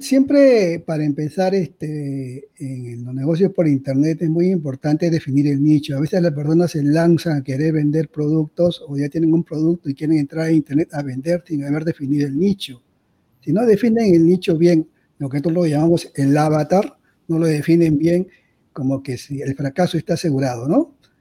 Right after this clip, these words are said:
Está asegurado el fracaso. Entonces, por eso es que en internet hay muchos fracasos, ¿no? De acuerdo a mi experiencia que yo tengo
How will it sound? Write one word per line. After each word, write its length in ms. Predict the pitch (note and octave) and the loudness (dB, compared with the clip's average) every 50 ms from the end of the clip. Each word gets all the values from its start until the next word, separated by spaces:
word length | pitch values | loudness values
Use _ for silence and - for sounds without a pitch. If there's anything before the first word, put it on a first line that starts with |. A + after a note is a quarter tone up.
| _ _ _ | _ _ _
Está 160 | - - E3+ E3 | -12 -8 -6 -6
asegurado 380 | - E3+ D#3+ C#3+ C#3+ D3 D3 | -4 -2 -2 -2 0 0 -2
el 80 | C#3+ C3+ | -2 -2
fracaso. 400 | - C3+ - - C3 - - _ _ _ _ _ _ _ _ _ _ _ | -4 -8 -10 -10 -12 -14 -16 _ _ _ _ _ _ _ _ _ _ _
Entonces, 380 | _ - E3 D#3+ G3 G3+ G3 | _ -6 -2 0 2 2 2
por 200 | G3 - E3+ E3 | 0 0 0 2
eso 160 | F#3 F3+ F#3+ G3 | 2 4 4 2
es 80 | G3 | 0
que 440 | G3 - F#3+ E3+ D#3+ D3+ D3+ D#3+ - | 2 2 2 2 4 2 0 0 0
en 180 | - D3+ D#3 D3 | 2 4 6 6
internet 380 | C#3 C#3 C#3+ C#3+ D#3+ F#3 F#3 F#3+ | 6 4 2 2 2 4 4 2
hay 80 | F#3+ | 2
muchos 280 | G3 G3+ G3 G#3 G#3 G3+ | 2 2 0 0 -2 -2
fracasos, 580 | F#3 D#3 C#3 - - F#3+ F3 - - C#3+ C3 | -4 -6 -4 0 0 2 2 0 -2 -2 -2
¿no? 200 | C3+ E3 E3+ E3+ | 0 0 -2 -2
De 120 | D3 C#3+ D3 | -4 -6 -8
acuerdo 280 | C#3 - F3+ F3+ G3 | -6 -4 -2 0 2
a 40 | G3 | 2
mi 100 | G3 F#3 | 2 2
experiencia 640 | E3 - - D#3+ D3+ D#3 E3 F3+ F3+ F3 D#3+ - E3 | 0 -2 -4 -2 2 4 4 4 4 4 2 0 -2
que 140 | D3 D3 C#3+ | 0 2 2
yo 160 | D3+ D#3 D#3 | 2 2 0
tengo 520 | - F3+ F3 F3 E3 D#3 F3 G3+ C#4 - | 2 2 4 4 4 4 2 0 -2 -4